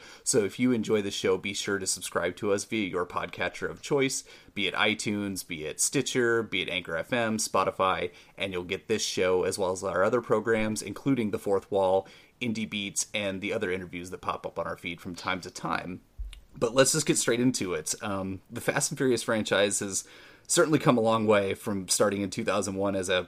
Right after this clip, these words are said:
Point Break with street racing melodrama, and then almost becoming a straight to D V D series with Tokyo Drift, and then before taking its current form,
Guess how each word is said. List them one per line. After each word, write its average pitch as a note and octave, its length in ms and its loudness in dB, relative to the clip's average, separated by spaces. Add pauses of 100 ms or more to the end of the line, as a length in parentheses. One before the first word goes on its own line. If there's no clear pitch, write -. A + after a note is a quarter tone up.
Point A#2 240 0
Break G2 300 -2
with F2+ 100 -8
street - 300 -4
racing A2 580 2
melodrama, G#2 800 2 (380)
and G#2+ 100 -6
then A2+ 100 2
almost G2 320 0
becoming F#2 400 -4
a D#2+ 120 -8
straight - 300 -2
to - 40 -12
D F2+ 160 -6
V E2+ 120 -10
D C#3 180 2
series B2 580 0
with F#2 160 -4
Tokyo F2+ 380 -4
Drift, B2+ 580 2
and G2 180 -4
then G2 260 0
before G2+ 520 2
taking F#2+ 360 -4
its E2+ 120 -6
current G#2+ 340 -4
form, F2+ 440 0